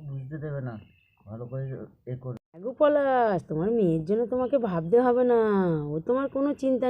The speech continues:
Speaker 2: নেই, আমি ঠিক ওর যত্ন নেবো। তা বলে তুমি কি তোমার শুধু মেয়ের জন্যই আমাকে বিয়ে করেছো? আমাকে তোমার পছন্দ হয়নি?
Speaker 1: না না, তোমাকে পছন্দ না করে থাকা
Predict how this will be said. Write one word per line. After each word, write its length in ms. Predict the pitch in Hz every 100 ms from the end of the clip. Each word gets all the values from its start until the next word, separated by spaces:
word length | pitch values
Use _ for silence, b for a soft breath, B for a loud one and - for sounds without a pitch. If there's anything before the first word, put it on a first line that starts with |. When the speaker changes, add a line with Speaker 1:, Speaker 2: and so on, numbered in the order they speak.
| 240
Speaker 2:
নেই, 180 | 220 202 170
আমি 140 | 165 202 -
ঠিক 320 | 180 220 254 269
ওর 80 | 226
যত্ন 240 | 226 214 208 196
নেবো। 260 | 175 160 156 156 b b b b -
তা 80 | 156 147
বলে 140 | 190 208
তুমি 140 | 277 294
কি 80 | 302 262
তোমার 180 | 233 269
শুধু 180 | - 196 262
মেয়ের 240 | 208 170 151
জন্যই 260 | 196 233 277 269
আমাকে 220 | 277 294 269
বিয়ে 160 | 294 285
করেছো? 300 | 302 320 330 330 247
আমাকে 220 | 151 151 180 214
তোমার 180 | 247 262
পছন্দ 340 | 175 139 185 220 247 226
হয়নি? 380 | 226 285 349 349 247 196 - - - - - - - 90
Speaker 1:
না 200 | 92 120
না, 80 | 165 135
তোমাকে 260 | 139 139 151 143
পছন্দ 320 | 135 151 160 160
না 60 | 151 147
করে 140 | 156 151
থাকা 180 | 143